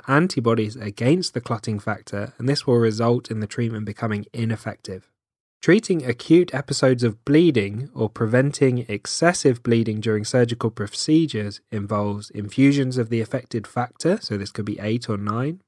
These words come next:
desmopressin, which is a medication that stimulates the release of von Willebrand's factor, and also antifibrinolytics, such as tranexamic acid. Thanks for listening to this episode on von Willebrand's disease.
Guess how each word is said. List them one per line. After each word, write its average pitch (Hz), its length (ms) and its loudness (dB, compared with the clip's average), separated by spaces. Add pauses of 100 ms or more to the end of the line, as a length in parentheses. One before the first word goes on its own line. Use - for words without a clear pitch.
(460)
desmopressin, 139 920 2
which 123 200 -2
is 107 80 -4
a 113 60 -2
medication 117 600 -2
that 107 140 -10
stimulates 127 680 2
the 117 120 -2
release 113 360 0
of 117 120 -4
von 110 260 -2
Willebrand's 131 540 0
factor, 131 560 -4 (540)
and 120 120 0
also 131 320 2 (160)
antifibrinolytics, 135 1700 2 (100)
such - 280 -6
as 101 140 -6
tranexamic 127 680 0
acid. 110 420 -6 (840)
Thanks 196 220 4
for 147 80 0
listening 139 260 0
to 120 100 0
this 113 180 0
episode 120 380 2
on 104 220 -2
von 120 260 0
Willebrand's 127 480 2
disease. 135 480 0